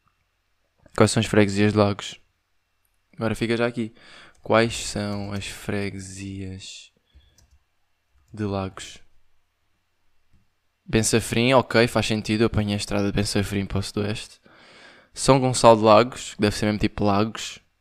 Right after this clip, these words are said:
a sério. E já tá aqui tipo vinte e três mil residentes em dois mil e vinte e um.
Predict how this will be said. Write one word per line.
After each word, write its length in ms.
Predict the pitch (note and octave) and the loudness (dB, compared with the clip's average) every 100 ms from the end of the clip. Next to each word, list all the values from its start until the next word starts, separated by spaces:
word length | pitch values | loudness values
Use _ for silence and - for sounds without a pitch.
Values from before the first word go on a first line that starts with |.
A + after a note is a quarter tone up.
| - | -10
a 80 | G#2 | -8
sério. 460 | - G2 G2 A2+ - _ _ | -2 0 0 -4 -8 _ _
E 60 | - | -2
já 120 | G2+ | 0
tá 120 | F#2 | -2
aqui 140 | G2 | -4
tipo 140 | - - | -10 -12
vinte 220 | - G#2 G2 | -6 -4 -4
e 60 | |
três 240 | - G2+ F#2+ | -2 -2 -2
mil 220 | G2+ G2 | -2 -4
residentes 680 | - - G#2 G#2 B2+ - - - - - - - - - - _ - | -8 -8 -4 -4 -6 -14 -20 -20 -20 -20 -20 -20 -20 -20 -20 _ -4
em 100 | G2+ | 2
dois 140 | F#2+ | 2
mil 180 | G2 G2 | 2 0
e 60 | |
vinte 280 | F#2 F#2+ F#2 | 0 -2 -4
e 60 | |
um. 120 | G#2 | -6